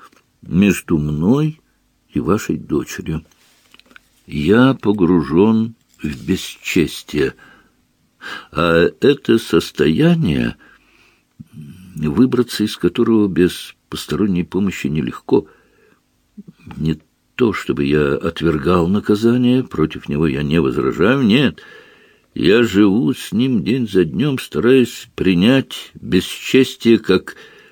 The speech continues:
выпавший мне на долю способ существования. Как, по-вашему,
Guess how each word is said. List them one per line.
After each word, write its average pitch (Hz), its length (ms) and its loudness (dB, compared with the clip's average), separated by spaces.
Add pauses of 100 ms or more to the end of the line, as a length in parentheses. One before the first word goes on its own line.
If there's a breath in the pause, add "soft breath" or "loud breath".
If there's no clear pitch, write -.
(120)
выпавший 107 800 2
мне 98 380 2
на 85 220 2
долю 131 600 2 (300 loud breath)
способ - 880 0
существования. 101 1900 -2 (1500 loud breath)
Как, 147 200 -2
по-вашему, 73 720 0